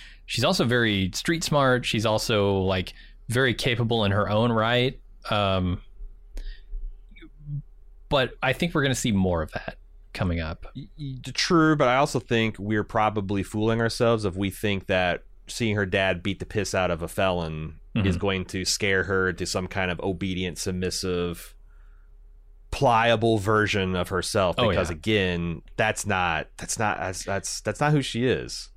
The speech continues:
Speaker 2: Um,
Speaker 1: Uh,
Speaker 2: oh, and
Speaker 1: there,
Speaker 2: I will
Speaker 1: there's a
Speaker 2: say the other thing is,
Speaker 1: Yeah.
Speaker 2: like, I think because she is Timothy Oliphant's, uh, daughter,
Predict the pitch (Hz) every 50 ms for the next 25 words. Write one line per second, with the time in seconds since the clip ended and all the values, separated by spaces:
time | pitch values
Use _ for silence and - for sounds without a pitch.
0 | - - - - 104 101 95 92 - 143 - - 254 247 254 262 254 247 262 294
1 | 294 254 208 170 170 202 208 - 180 147 143 139 - - - - - - - -
2 | - - - - 143 156 147 143 - - 127 147 147 - 185 180 165 151 - 147
3 | - - 151 139 - - 135 135 110 - - - - - - 123 107 101 110 107
4 | 107 107 104 - 98 92 87 - - - - - 87 92 90 82 80 - 98 95
5 | 95 87 78 76 80 85 87